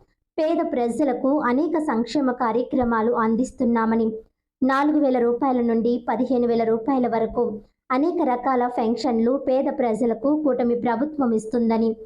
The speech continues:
ఉచిత గ్యాస్ సిలిండర్ పథకాన్ని అందించామని, అలాగే తల్లికి వందనం పేరుతో ఇంటిలో ఎంతమంది చదువుకునే పిల్లలు ఉన్నా అంతమందికి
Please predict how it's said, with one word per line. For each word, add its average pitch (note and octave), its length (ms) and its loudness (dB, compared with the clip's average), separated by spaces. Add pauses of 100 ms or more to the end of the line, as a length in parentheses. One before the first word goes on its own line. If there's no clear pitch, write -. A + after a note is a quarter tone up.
(340)
ఉచిత D#4 320 0
గ్యాస్ A#3+ 320 -2
సిలిండర్ A#3+ 500 0
పథకాన్ని B3 460 0
అందించామని, A3+ 720 0 (460)
అలాగే B3 400 0
తల్లికి C#4+ 420 0
వందనం A#3 440 2
పేరుతో A#3 520 0
ఇంటిలో A#3+ 500 2
ఎంతమంది A#3+ 540 0
చదువుకునే A#3 580 0 (100)
పిల్లలు A#3 280 2 (100)
ఉన్నా A3+ 180 2 (540)
అంతమందికి D4 680 0